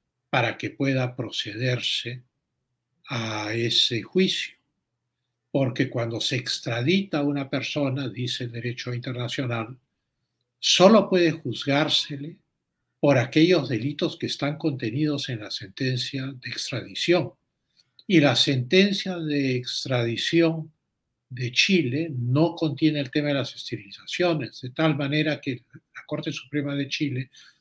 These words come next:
tendría que hacer una ampliación de su sentencia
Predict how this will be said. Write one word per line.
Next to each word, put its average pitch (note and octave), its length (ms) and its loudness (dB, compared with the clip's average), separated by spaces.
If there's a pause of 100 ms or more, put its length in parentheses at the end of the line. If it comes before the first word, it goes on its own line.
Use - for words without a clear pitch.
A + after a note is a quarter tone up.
(160)
tendría D3+ 480 6
que D#3+ 120 0
hacer D#3+ 520 4
una C#3+ 420 2
ampliación B2+ 960 2 (520)
de A#2+ 140 -2
su C3+ 160 -2
sentencia A#2+ 840 -2